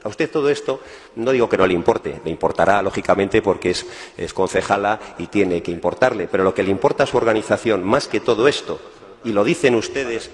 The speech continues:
casi sin decir en el último párrafo, si lo ha escrito usted, pues sabrá a qué me refiero. Lo que realmente, y no he leído todavía una palabra al respecto de esto, ¿eh? Ahora lo va a decir al final, me alegro, porque esa es la verdadera causa por la que ustedes se oponen a un mero informe de la reforma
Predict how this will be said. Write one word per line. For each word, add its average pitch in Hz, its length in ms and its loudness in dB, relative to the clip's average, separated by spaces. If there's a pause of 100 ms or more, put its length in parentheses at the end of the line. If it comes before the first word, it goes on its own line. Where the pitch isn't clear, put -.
casi 139 220 -2
sin 120 200 -2
decir 113 320 2
en 104 80 2
el 104 120 0
último 120 360 0
párrafo, 101 440 0 (160)
si - 100 -8
lo 104 80 2
ha 113 40 4
escrito 120 300 0
usted, 135 280 4 (100)
pues 98 140 -2
sabrá 104 340 2
a 98 100 -2
qué 110 120 0
me 107 100 2
refiero. 98 400 2 (220)
Lo 104 160 6
que 113 100 2
realmente, 143 600 2
y 104 40 4
no 131 80 2
he 160 40 2
leído 143 220 2
todavía 120 300 4
una 113 180 4
palabra 113 340 4
al 101 40 -2
respecto 107 460 -2
de 139 80 4
esto, - 240 -4 (280)
¿eh? 117 360 0
Ahora 104 220 2
lo 104 80 -4
va 113 80 4
a - 20 4
decir 120 200 0
al 110 100 2
final, 92 280 -2
me 90 140 -2
alegro, 92 280 0
porque - 220 2
esa 135 240 4
es - 260 -2
la 90 120 2
verdadera 104 360 4
causa 117 400 0 (300)
por 202 140 4
la 196 80 4
que 196 100 -4
ustedes 139 560 2
se - 180 -2
oponen 131 460 2 (260)
a 98 120 4
un 147 200 0
mero 139 220 4
informe 123 460 2
de 113 60 2
la 104 100 2
reforma 117 440 0